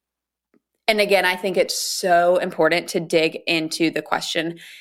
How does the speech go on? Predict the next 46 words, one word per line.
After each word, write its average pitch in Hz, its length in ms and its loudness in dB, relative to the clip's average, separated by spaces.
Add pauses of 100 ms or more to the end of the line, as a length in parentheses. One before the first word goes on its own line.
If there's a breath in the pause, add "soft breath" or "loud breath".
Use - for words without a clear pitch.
(120)
how 185 260 0
does 202 140 0
the 202 80 2
best 165 300 0
version - 280 -4
of 233 80 -2
myself 240 520 -2
navigate - 640 -4
social - 360 -4
media? - 480 -6 (420 soft breath)
Because 180 200 0
I 185 100 0
think 175 280 -6
that'll 160 320 0
help 170 320 -4
give 165 100 -6
you 160 120 -2
so 160 240 -2
much 165 240 -6
clarity 220 600 -2 (400 loud breath)
as 180 300 0
you 185 100 0
then 165 220 0
see, 165 440 -2
okay, 156 340 -2
who 196 120 0
do 233 80 2
I 262 140 2
want 165 500 -4 (140)
in 247 140 0
my 262 140 2
feed? 269 260 -2
What 233 160 -4
type 254 180 -6
of 220 160 -6
people, 170 380 -2
what 208 140 0
type 208 140 -4
of 190 140 -4
accounts - 560 -6
do 175 80 -2
I - 80 2
want 170 440 -2
in 262 60 0
my 269 140 2
feed? 277 440 -2